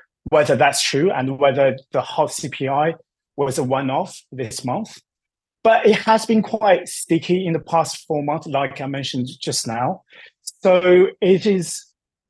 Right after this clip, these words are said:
a, a, a could, I think the Fed just needs more confidence, uh, in seeing the number going down a bit more and not settle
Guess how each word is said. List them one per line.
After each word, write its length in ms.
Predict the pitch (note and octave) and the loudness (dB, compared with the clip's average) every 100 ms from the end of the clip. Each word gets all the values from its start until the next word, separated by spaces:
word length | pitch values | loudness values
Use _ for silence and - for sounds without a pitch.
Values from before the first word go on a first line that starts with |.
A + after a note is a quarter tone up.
| - | -4
a, 220 | G3+ G#3+ - - - - _ _ _ _ - - _ _ - | -2 -2 -6 -12 -12 -18 _ _ _ _ -12 -12 _ _ -2
a, 300 | E3 G3 G#3+ | 0 0 -2
a 120 | E3 | -6
could, 400 | D#3 - G#3+ - - _ _ _ _ _ F#3+ - | -6 0 0 0 -10 _ _ _ _ _ -4 0
I 100 | F#3 | 0
think 300 | D#3+ G#3+ F#3+ - D#3+ | 2 2 0 -4 -2
the 100 | E3 | -2
Fed 280 | - F#3 | 2 0
just 220 | C#3 D#3 D#3 | 2 -2 0
needs 240 | D3+ C3 | -2 0
more 200 | D3 C3 | 0 0
confidence, 880 | - D#3 C3 B2 A2 G2+ - - - _ | 0 0 0 -4 -8 -6 -6 -6 -12 _
uh, 260 | - A#2+ A#2+ - | 2 4 2 -2
in 160 | C3+ C3 | -4 -2
seeing 420 | - D3+ C#3+ C3 | -2 0 0 0
the 120 | C#3 | 0
number 340 | B2+ C#3+ C3+ | 0 2 0
going 300 | A#2+ C#3+ C3 | 0 0 0
down 160 | C3 C3+ | 0 -2
a 100 | A#2 | -4
bit 300 | B2 B2+ B2+ | -6 -6 -6
more 380 | C3+ C3 A2 G#2+ _ _ _ _ - | -4 -4 -4 -10 _ _ _ _ -4
and 200 | C3 C#3+ | -4 0
not 260 | E3+ D#3 | 0 -2
settle 480 | - F3+ C#3+ C3+ B2+ | -2 -4 -4 -4 -8